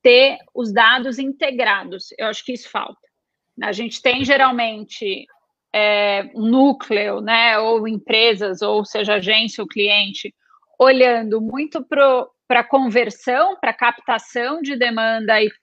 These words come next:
venda, e tra-, né, transformar na conversão, E, ah, geralmente não é o mesmo time, não é integrado, como o Má falou, os K P Is e as,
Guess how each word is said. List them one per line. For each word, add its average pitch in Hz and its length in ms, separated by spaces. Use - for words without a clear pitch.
venda, 226 600
e 233 120
tra-, 214 280
né, 220 300
transformar 226 600
na 254 140
conversão, 226 760
E, 320 320
ah, 277 440
geralmente 269 560
não 277 160
é 247 120
o 254 40
mesmo 247 420
time, 302 640
não 254 180
é 240 80
integrado, 254 880
como 247 220
o 240 40
Má 233 220
falou, 233 300
os 220 100
K 254 100
P 240 180
Is 247 120
e 240 100
as, 214 320